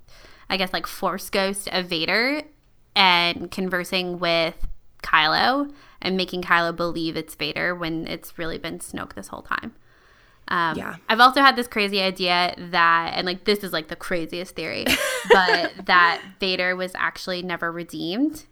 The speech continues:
Speaker 1: And that's, like, gonna completely blow every, like, that's gonna be the big reveal, is that Vader was never actually redeemed at the end of Return of the Jedi.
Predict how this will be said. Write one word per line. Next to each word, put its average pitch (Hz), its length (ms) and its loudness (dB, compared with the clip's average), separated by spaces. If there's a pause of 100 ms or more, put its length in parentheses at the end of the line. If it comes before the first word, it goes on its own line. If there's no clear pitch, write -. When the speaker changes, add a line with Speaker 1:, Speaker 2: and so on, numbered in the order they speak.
(140)
Speaker 1:
And 170 880 -2
that's, 160 420 4
like, 170 180 -2
gonna 170 240 -4
completely 180 540 -6
blow 170 300 6
every, 175 260 2
like, 175 280 -4
that's 170 260 6
gonna 196 160 -4
be 180 120 -4
the 160 80 -12
big 180 160 -6
reveal, 165 340 -2
is 185 100 -4
that - 160 0
Vader 165 280 -4
was 170 180 -8
never 170 440 -2
actually 160 420 -4
redeemed 170 520 -6
at 190 100 -10
the - 100 -4
end 165 240 -4
of - 240 -2
Return 170 260 -6
of 151 80 -10
the 147 60 -6
Jedi. 180 380 0